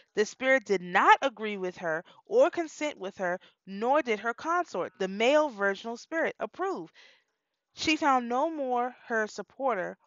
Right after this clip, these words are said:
when she consented without the good pleasure of the spirit, but, and the knowledge of her own supporter,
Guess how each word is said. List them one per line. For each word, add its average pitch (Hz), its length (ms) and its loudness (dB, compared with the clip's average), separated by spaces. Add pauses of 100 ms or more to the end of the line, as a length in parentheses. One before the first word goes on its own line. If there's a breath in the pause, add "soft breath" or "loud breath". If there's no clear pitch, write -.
when 214 240 -6
she 233 160 -8
consented 247 640 -6
without - 460 2
the 320 100 -6
good 285 220 -8
pleasure 226 340 -4
of 202 120 -8
the 196 100 -12
spirit, 190 420 -6 (480 loud breath)
but, 240 260 10
and 262 300 4
the 202 100 4
knowledge 233 480 6
of 202 200 -2
her 202 180 -2
own 220 220 -4
supporter, 220 580 -2